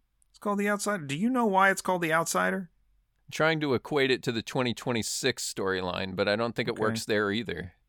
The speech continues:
Speaker 1: I'm a little bit fuzzy on
Speaker 2: There's no
Speaker 1: why.
Speaker 2: vampires if I'm
Speaker 1: <laughs> No, no. There's no creatures living in caves. You remember that H B O show, The Outsider?
Speaker 2: Uh, no.
Speaker 1: Had Ben Mendelsohn on it.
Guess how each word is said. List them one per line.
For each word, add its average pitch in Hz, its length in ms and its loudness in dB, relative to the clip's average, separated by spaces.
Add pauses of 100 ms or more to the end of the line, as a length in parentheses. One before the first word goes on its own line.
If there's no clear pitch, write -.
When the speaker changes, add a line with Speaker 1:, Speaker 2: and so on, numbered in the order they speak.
(140)
Speaker 1:
I'm 147 140 4
a - 20 6
little 214 220 8
bit 185 120 4
fuzzy 110 520 4
on 98 300 -2
Speaker 2:
There's 117 180 -6
no 180 160 4
Speaker 1:
why. 110 180 -6
Speaker 2:
vampires 117 800 4
if 104 160 -2
I'm 98 280 0 (300)
Speaker 1:
<laughs> - 320 -18
No, 110 100 0 (840)
no. 117 240 6 (720)
There's 135 160 -2
no 180 200 4
creatures 175 560 0
living 139 280 2
in 110 140 -2
caves. 131 500 0
You 131 60 0
remember 127 200 0
that 107 60 0
H 113 180 -2
B 104 140 0
O 107 100 0
show, 123 460 -2
The 90 400 2
Outsider? 107 640 2 (180)
Speaker 2:
Uh, 113 420 -2
no. 107 520 0
Speaker 1:
Had 113 300 0
Ben 139 220 4
Mendelsohn 139 540 2
on 139 200 0
it. 147 140 -2